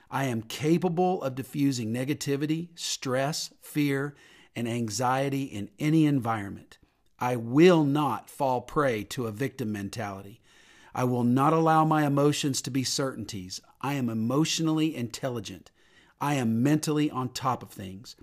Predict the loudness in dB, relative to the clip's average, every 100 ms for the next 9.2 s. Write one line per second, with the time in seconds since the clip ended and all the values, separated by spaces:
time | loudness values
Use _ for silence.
0 | _ _ -4 -2 2 2 4 4 4 2
1 | 0 0 2 2 2 0 0 0 0 0
2 | -2 -2 -2 -2 -4 -10 -16 -20 -18 -4
3 | 2 4 6 6 4 0 0 0 0 0
4 | -2 -2 -2 -2 -2 -4 -4 -4 -6 -14
5 | -20 _ -20 -10 0 4 4 4 2 4
6 | 4 4 2 2 0 -4 -12 -8 -2 0
7 | -2 -4 -6 -2 0 2 2 0 -2 -4
8 | -4 -6 -2 6 8 8 4 0 -6 -8
9 | -8